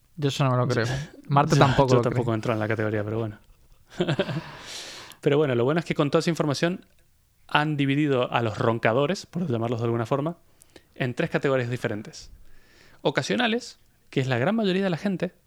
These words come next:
Speaker 2: que es que generalmente no roncan y que cuando lo hacen es muy leve, muy, muy poquito,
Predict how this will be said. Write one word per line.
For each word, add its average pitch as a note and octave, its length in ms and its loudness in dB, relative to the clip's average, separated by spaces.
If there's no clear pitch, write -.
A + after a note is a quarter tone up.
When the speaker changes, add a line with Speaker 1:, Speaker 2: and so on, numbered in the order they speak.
Speaker 2:
que D#3 120 0
es - 40 -10
que D#3+ 120 -2
generalmente D#3+ 440 -2
no C3 140 0
roncan D3+ 400 -2
y D3 80 -4
que C3+ 140 -2
cuando B2 180 0
lo C#3+ 80 4
hacen E3+ 180 -2
es D3 80 -2
muy C#3+ 220 0
leve, A2 300 -2
muy, C3+ 200 -2
muy B2 120 -2
poquito, B2+ 420 -6